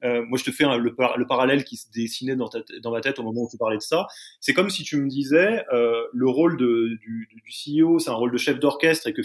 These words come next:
et finalement, chef d'orchestre d'un quatuor, euh, ou d'un petit, euh, euh, quartet de jazz, euh, ou d'un grand orchestre, à la fin, c'est un peu la même chose. Ça reste une partition, c'est juste une bé-, une bécane plus grosse. Alors que, euh, jouer, euh, du violon dans un petit groupe de jazz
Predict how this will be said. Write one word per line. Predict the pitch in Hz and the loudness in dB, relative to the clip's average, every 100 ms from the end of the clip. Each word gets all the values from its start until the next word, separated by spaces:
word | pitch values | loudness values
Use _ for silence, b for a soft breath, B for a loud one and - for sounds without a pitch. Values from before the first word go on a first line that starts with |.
| - | -4
et | - | -6
finalement, | - 143 147 160 | 0 2 4 4
chef | 151 139 | 2 -2
d'orchestre | 123 131 151 143 | -2 0 2 0
d'un | 123 | 0
quatuor, | 117 127 127 139 139 147 127 | -2 -2 -2 2 4 4 2
euh, | 110 | 0
ou | 113 | 0
d'un | 117 | -2
petit, | 113 135 139 | -4 -2 0
euh, | 113 107 B B - | 2 -2 B B -2
euh, | 113 117 113 107 107 | 0 2 0 -2 -2
quartet | 127 - 147 | -4 2 2
de | 127 123 | 2 -2
jazz, | 120 143 143 131 | 2 4 4 2
euh, | 113 107 B B | 0 -2 B B
ou | 131 | -4
d'un | 135 131 | 0 0
grand | 127 143 | 2 0
orchestre, | - 160 156 | 2 2 2
à | 113 | 0
la | 107 | 0
fin, | - 170 | 2 2
c'est | - 123 | 4 0
un | 113 | 2
peu | 143 | 4
la | 131 | 6
même | 131 139 | 6 2
chose. | 208 226 | 2 2
Ça | 214 117 | 2 0
reste | 117 - | 0 -2
une | 117 | -4
partition, | 120 - 135 - 165 180 | -2 -2 -6 -4 -2 -2
c'est | 170 170 | 0 -2
juste | 117 - | -2 -6
une | 117 113 | -6 -4
bé-, | 110 131 | -2 -4
une | 117 | -4
bécane | 113 117 113 | -4 -2 -4
plus | 127 | -4
grosse. | 123 175 214 104 B B B | 0 0 0 -8 B B B
Alors | - 127 160 170 - | -2 4 4 4 0
que, | 156 | 6
euh, | 165 160 120 | 6 8 4
jouer, | 110 123 135 147 151 | 2 -2 4 6 8
euh, | 139 113 107 B _ | 6 2 -2 B _
du | 123 123 | -10 -8
violon | 127 139 147 151 156 143 | 0 4 4 6 2 2
dans | 113 110 | 0 -2
un | 120 | -2
petit | 123 | -2
groupe | 143 139 | -2 2
de | 139 | 2
jazz | 131 147 147 143 | 4 4 6 4